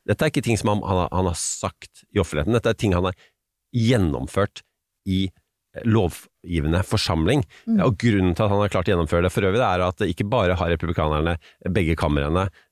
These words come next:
Speaker 1: eh, i, eh, i delstatskongressen, men de har det med to tredjedels flertall. Altså han kan bare dytte gjennom alt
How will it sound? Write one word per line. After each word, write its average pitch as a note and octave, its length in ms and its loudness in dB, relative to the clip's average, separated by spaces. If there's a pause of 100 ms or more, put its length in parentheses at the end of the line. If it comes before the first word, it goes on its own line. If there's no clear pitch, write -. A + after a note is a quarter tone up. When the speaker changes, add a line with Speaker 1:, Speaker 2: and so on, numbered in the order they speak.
Speaker 1:
eh, F2 240 2
i, F2 200 0 (180)
eh, E2 460 2 (100)
i F2+ 100 2
delstatskongressen, D2+ 1500 0 (240)
men G2+ 140 2
de G#2 140 0
har F2 160 2
det E2 80 0
med G2 160 -2
to F#2+ 240 -2
tredjedels D#2+ 560 -2
flertall. F2 480 -2
Altså G2 200 0
han G#2+ 220 2
kan A#2 220 0
bare F2+ 220 0 (100)
dytte F#2+ 800 -8
gjennom E2+ 320 2 (460)
alt - 320 -4